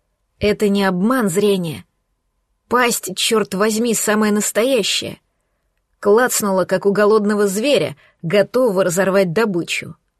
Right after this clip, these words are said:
«Я предупреждал». Ита даже не улыбается, но в его голосе звучит тонкий оттенок сарказма. Не стоит пытаться выходить.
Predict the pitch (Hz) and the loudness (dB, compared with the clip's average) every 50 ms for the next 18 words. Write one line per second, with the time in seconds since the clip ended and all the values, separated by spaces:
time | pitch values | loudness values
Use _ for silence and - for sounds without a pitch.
0 | _ _ _ _ _ _ _ _ _ _ _ _ _ _ _ _ _ _ _ _ | _ _ _ _ _ _ _ _ _ _ _ _ _ _ _ _ _ _ _ _
1 | _ _ _ _ - 220 220 214 247 240 233 214 196 185 - - - _ _ _ | _ _ _ _ -4 -2 0 0 0 2 2 0 0 -2 -4 -8 -14 _ _ _
2 | - 240 226 233 247 262 - 302 330 339 - 208 175 170 139 107 90 - - - | 2 2 2 2 0 -2 -2 -2 -2 -2 -2 -2 -2 -2 -4 -4 -10 -14 -16 -20
3 | _ _ _ _ _ _ _ _ _ _ _ _ _ _ 302 320 311 311 - 269 | _ _ _ _ _ _ _ _ _ _ _ _ _ _ 0 0 0 0 0 0
4 | 262 247 240 226 - - 220 226 254 233 247 233 240 240 233 233 226 220 285 294 | 0 0 -2 -4 -4 -2 0 0 0 0 0 0 0 2 2 2 2 2 0 0
5 | - - - - - - - - - - - _ _ _ _ _ _ _ _ _ | 0 -4 -6 -8 -8 -8 -8 -10 -14 -16 -20 _ _ _ _ _ _ _ _ _
6 | - 190 220 202 190 214 202 220 208 202 190 294 320 285 269 - - 214 185 190 | -2 -2 0 2 2 2 2 2 2 2 0 2 2 2 2 0 -2 -2 -2 -2
7 | 196 185 - - 208 - _ - - - 330 320 - - 254 233 202 - - 220 | -2 -2 -2 -4 -4 -6 _ -4 -4 -2 -4 -4 -4 -4 -4 -4 -2 -2 -2 -2
8 | 208 196 165 - - 208 196 - - - - - 139 151 156 113 110 - - _ | -2 -2 -4 -4 -2 -2 -2 -2 -4 -8 -8 -6 -8 -10 -10 -10 -12 -16 -16 _
9 | _ _ _ _ _ _ _ _ _ _ _ _ _ 285 311 349 339 - - - | _ _ _ _ _ _ _ _ _ _ _ _ _ -6 -4 -4 -4 -4 -4 -4
10 | - 165 151 151 - - - 185 175 - - 202 202 202 - - 190 180 170 180 | -4 -4 -4 -6 -10 -6 -6 -6 -4 -2 -2 -2 -2 -2 -4 -4 -2 -2 -2 -4
11 | - - 214 202 175 147 - - - - - - - | -2 -4 -4 -4 -4 -6 -10 -14 -14 -16 -16 -16 -18